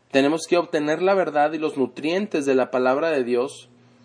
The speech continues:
con el Espíritu de Dios para que podamos producir fruto. Ahora, cuando hagamos eso, no debemos ser como el hombre de otra parábola, Lucas doce, Lucas doce dieciséis.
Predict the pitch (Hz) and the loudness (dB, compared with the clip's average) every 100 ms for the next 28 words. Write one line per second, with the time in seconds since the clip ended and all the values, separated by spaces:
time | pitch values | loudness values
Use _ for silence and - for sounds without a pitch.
0 | _ - 139 135 131 - 160 180 180 156 | _ 0 2 2 0 -2 -4 0 2 2
1 | 135 139 - 156 143 117 131 123 139 131 | 2 -2 0 -2 -4 -2 2 2 0 -2
2 | 131 113 120 131 - - 185 - - _ | -2 -2 -4 -6 -4 -4 -4 -6 -16 _
3 | _ _ _ _ _ _ 120 135 131 147 | _ _ _ _ _ _ 2 4 2 0
4 | 139 135 170 208 196 170 185 170 165 175 | 0 0 0 -2 -4 -4 -2 0 0 0
5 | 165 175 - 170 147 143 156 160 147 127 | -2 -4 -2 0 2 2 0 -2 -2 0
6 | 131 139 147 143 139 143 139 120 113 - | 0 0 0 0 2 2 0 -4 -6 -14
7 | _ _ _ _ _ _ _ _ _ _ | _ _ _ _ _ _ _ _ _ _
8 | _ _ _ _ _ _ _ _ _ _ | _ _ _ _ _ _ _ _ _ _
9 | _ - 131 131 139 139 131 139 131 117 | _ -2 0 2 0 -2 -4 -4 -4 -4
10 | 123 123 131 135 147 139 143 151 139 123 | -8 -4 0 0 0 -4 -4 -4 -4 -6
11 | 120 - 127 107 - - | -6 -4 -2 -4 -10 -20